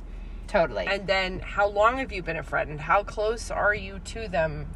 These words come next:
Speaker 2: How bad is the tubing that they're participating
Speaker 1: Well,
Speaker 2: in right
Speaker 1: so,
Speaker 2: now?
Speaker 1: like, here's an example that I would, like, these are places where I think women are likely to not do well.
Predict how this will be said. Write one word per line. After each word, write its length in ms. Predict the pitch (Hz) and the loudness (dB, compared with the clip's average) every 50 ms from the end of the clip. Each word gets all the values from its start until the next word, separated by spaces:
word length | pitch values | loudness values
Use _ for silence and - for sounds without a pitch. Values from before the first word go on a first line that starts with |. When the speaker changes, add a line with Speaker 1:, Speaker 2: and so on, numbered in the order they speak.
| - - - | -10 -10 -10
Speaker 2:
How 360 | - - - 196 202 208 208 | -8 0 4 6 6 6 4
bad 420 | 180 - 196 190 196 196 196 185 | 4 4 6 6 8 6 6 4
is 240 | 185 185 180 170 - - - | 2 -4 -6 -6 -8 -6 -4
the 340 | 185 175 170 170 170 160 151 - - - - - - - - - - - - - - - - - - - - - | -2 -2 0 -2 -2 -4 -4 -8 -10 -10 -12 -12 -12 -12 -12 -12 -12 -12 -12 -12 -10 -12 -12 -12 -10 -10 -10 -8
tubing 680 | - - 220 208 196 170 180 170 160 151 160 151 151 | -4 -4 -2 -4 -2 -2 -4 -2 -2 -4 -4 -4 -4
that 180 | 160 165 - - | -6 -6 -6 -4
they're 300 | 170 165 156 151 156 - - - | -4 -2 -2 -4 -4 -6 -8 -4
participating 680 | - 196 202 - - 202 202 - 180 - - 170 165 214 | -2 -2 -2 -2 -4 -6 -6 -6 -8 -4 -4 -2 2 6
Speaker 1:
Well, 320 | 320 339 339 330 320 302 165 | 8 10 10 12 10 10 8
Speaker 2:
in 180 | 165 170 151 | 4 -2 2
right 220 | 147 170 170 170 - | 4 6 6 6 4
Speaker 1:
so, 60 | - | 2
Speaker 2:
now? 220 | 370 349 349 349 349 | 4 6 6 10 12
Speaker 1:
like, 440 | 339 320 311 294 - - - - - | 12 12 12 10 8 0 -8 -8 -8
here's 380 | - - 320 339 339 330 277 | -4 0 2 4 4 2 2
an 100 | 302 294 | 0 -2
example 680 | 269 254 226 233 226 214 220 220 220 240 233 220 214 | -2 -2 2 6 6 6 6 6 6 6 8 8 8
that 180 | 214 208 196 185 | 8 8 8 8
I 160 | 175 180 185 | 8 6 6
would, 240 | 180 170 160 160 185 - - - - | 6 4 0 0 -4 -8 -10 -6 6
like, 320 | 240 240 233 220 214 220 | 8 8 8 8 4 0
these 240 | 226 269 285 294 277 320 | 2 4 4 4 4 2
are 80 | 311 - | 0 2
places 480 | - 254 247 254 240 - 240 214 220 | 2 2 2 2 2 -2 -6 -6 2
where 100 | 233 208 | 6 8
I 100 | 196 208 214 | 8 8 6
think 260 | - 220 214 202 196 | 2 -2 -2 -2 2
women 260 | 208 202 202 208 196 | 4 4 4 4 2
are 160 | 190 190 185 170 | 0 0 0 0
likely 540 | 165 175 170 180 180 - - 185 175 170 | 2 4 4 4 2 0 0 2 2 2
to 140 | 170 - 175 | 2 -2 -2
not 300 | 170 165 156 147 131 - | 0 0 0 0 0 -2
do 140 | 165 165 160 | -2 -2 -2
well. 340 | 147 139 117 - - - - | -2 -4 -4 -4 -6 -8 -8